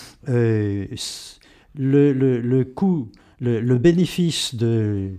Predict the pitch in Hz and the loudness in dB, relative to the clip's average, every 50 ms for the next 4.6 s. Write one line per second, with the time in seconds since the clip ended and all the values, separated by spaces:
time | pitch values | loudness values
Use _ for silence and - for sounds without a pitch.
0 | - _ - 113 104 101 117 110 104 101 98 98 98 98 95 92 101 113 113 117 | -16 _ -10 -8 -6 -4 -2 -2 0 -2 -2 -4 -4 -6 -6 -6 -6 -4 -4 -2
1 | 139 151 143 131 135 131 - 139 127 120 107 107 110 110 110 - 117 107 107 104 | -2 -2 0 0 -2 -2 -2 -2 -2 -2 -2 -2 -2 -2 -4 -4 -4 -4 -4 -6
2 | 95 - - 123 117 110 110 104 139 180 208 202 - - - - - - - - | -8 -4 -2 0 0 0 0 0 0 -2 -2 -4 -8 -16 -16 -18 -20 -20 -10 -4
3 | 139 120 117 143 160 160 - 170 135 123 127 117 - 127 - - - 190 208 214 | -4 -2 2 4 2 4 4 4 4 6 4 4 4 0 -2 0 -4 -4 -4 -2
4 | - 131 117 - - - - 139 131 127 127 | -2 -2 -4 -4 -8 -4 -2 0 0 0 -4